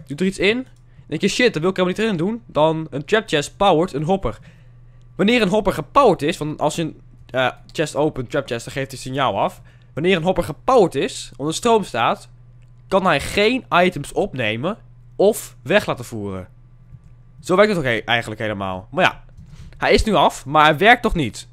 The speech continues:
Hoe kun je hem instellen? Nou, je hebt wat waste items nodig. Items die je niet gaat sorteren. En gemakkelijk veel van kan krijgen.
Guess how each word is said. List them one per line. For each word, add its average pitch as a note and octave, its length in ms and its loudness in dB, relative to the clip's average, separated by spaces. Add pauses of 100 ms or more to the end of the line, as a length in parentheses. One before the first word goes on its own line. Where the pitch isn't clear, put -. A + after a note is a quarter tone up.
(120)
Hoe G3+ 160 0
kun A#3+ 120 0
je A3+ 60 0
hem G#3+ 80 2
instellen? D#3+ 380 -2
Nou, C#3 160 -4 (1040)
je C#3+ 100 -4
hebt D3 200 -2
wat C3+ 220 -4
waste C#3 540 2
items A2+ 260 -6
nodig. G2+ 400 -8 (140)
Items F#3 240 0
die C#3+ 140 -8
je C3+ 180 -4 (380)
niet G3 260 -4
gaat E3 160 0
sorteren. C3 640 -2 (680)
En B2+ 180 -6
gemakkelijk D#3+ 460 0
veel D#3 220 0
van C3+ 180 -4
kan B2 120 -10
krijgen. A#2+ 480 -2